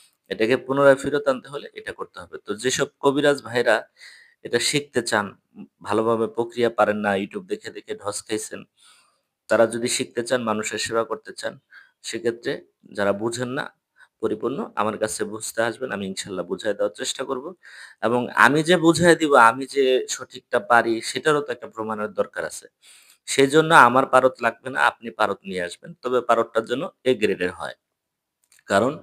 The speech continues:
পারদ গ্রেড আছে, হ্যাঁ? এ গ্রেড, বি গ্রেড, সি গ্রেড আছে। এটা যদি আপনি চিনে থাকেন তাহলে নিয়ে আসবেন।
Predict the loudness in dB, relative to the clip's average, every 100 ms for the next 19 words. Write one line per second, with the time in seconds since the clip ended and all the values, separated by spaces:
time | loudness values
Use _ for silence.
0 | -18 -20 -20 -20 _ 8 8 6 -6 -20
1 | _ _ _ _ _ -4 4 6 6 4
2 | -2 -6 -8 -10 -6 -4 0 0 0 -2
3 | -2 -4 -6 -4 -6 0 0 0 -12 -18
4 | _ _ _ -4 -2 0 2 0 0 -6
5 | -4 -4 -6 -10 -10 -14 -10 -8 -4 -2
6 | -4 -8